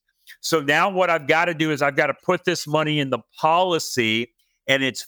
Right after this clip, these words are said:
forcing me to save, right? So that's how she looked at it, and that's how she kinda came on board. And now fast forward all the stuff that we know now, this is exactly where we keep any savings. We keep it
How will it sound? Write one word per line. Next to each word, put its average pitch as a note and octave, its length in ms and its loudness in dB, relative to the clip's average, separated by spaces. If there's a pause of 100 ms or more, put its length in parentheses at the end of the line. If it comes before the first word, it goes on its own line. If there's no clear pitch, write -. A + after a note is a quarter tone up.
(120)
forcing F3+ 640 0
me C3 420 0 (300)
to - 140 0
save, G#2+ 680 -2
right? A#2+ 260 0
So C#3 160 -2
that's C#3 360 0
how D3 220 2
she F#3+ 300 -4
looked D3 340 -2
at A2+ 180 2
it, B2+ 140 -2 (260)
and B2 180 2
that's C#3+ 220 2
how C3 200 2
she B2+ 220 -4
kinda A#2 320 0
came A2+ 320 -2
on A2 180 0
board. D3 360 0
And A#2+ 100 -2
now D3+ 220 2
fast D#3+ 420 -2
forward D#3 480 -2
all C#3+ 220 0
the C#3+ 80 -10
stuff - 300 -2
that B2+ 80 -2
we B2 160 -2
know A#2+ 260 0
now, C3 600 0 (640)
this F3+ 320 0
is E3 340 -2
exactly D#3+ 800 -2
where C#3+ 240 -2
we C#3 140 -4
keep C3+ 340 -4 (120)
any G#3 320 2
savings. G#2+ 720 -2
We C#3+ 220 -2
keep A3+ 340 -4
it E3+ 180 0